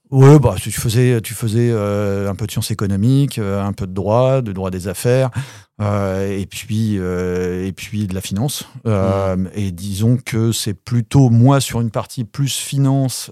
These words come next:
Speaker 1: euh, et plus, euh, commerce, euh, slash marketing que, que je me suis développé et, et que pour le coup j'ai creusé encore. J'ai été passionné de marketing par exemple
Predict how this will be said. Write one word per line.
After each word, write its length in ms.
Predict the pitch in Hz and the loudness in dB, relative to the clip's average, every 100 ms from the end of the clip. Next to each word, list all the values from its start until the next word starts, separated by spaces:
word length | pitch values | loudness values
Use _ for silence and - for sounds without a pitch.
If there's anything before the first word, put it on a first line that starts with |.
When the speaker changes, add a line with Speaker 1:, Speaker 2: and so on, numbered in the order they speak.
| - | -6
Speaker 1:
euh, 240 | 113 104 101 | -4 -4 -4
et 120 | 110 | -8
plus, 500 | 95 113 117 117 - | -6 -4 -4 -4 -6
euh, 200 | 107 104 | -6 -6
commerce, 680 | 104 113 107 117 110 - - | -4 -2 0 0 -2 -6 -8
euh, 580 | 98 85 - _ _ 98 | -8 -8 -16 _ _ -10
slash 300 | - 113 - | -4 -4 -2
marketing 560 | 110 - 95 131 135 117 | -4 -4 -4 2 2 0
que, 840 | 110 101 95 95 98 98 98 101 | -4 -4 -4 -4 -6 -8 -10 -12
que 240 | - 98 95 | -10 -8 -6
je 220 | 90 90 | -10 -10
me 160 | 90 92 | -6 -6
suis 180 | - 101 | -6 -8
développé 420 | 92 92 87 127 | -6 -6 -4 -2
et, 340 | 143 110 123 147 | -2 -2 -4 -4
et 40 | |
que 140 | - 151 | -2 -4
pour 260 | 147 - | -2 -2
le 80 | 160 | -2
coup 140 | 165 185 | -2 -4
j'ai 100 | 131 | -4
creusé 240 | - 139 | -4 -4
encore. 240 | 170 151 | -4 -6
J'ai 100 | 110 | -6
été 140 | 110 117 | -8 -8
passionné 420 | - 120 131 139 | -8 -6 -4 -2
de 60 | 131 | -4
marketing 420 | 110 139 117 113 | -6 -8 -6 -6
par 120 | 98 | -8
exemple 280 | 87 101 | -10 -12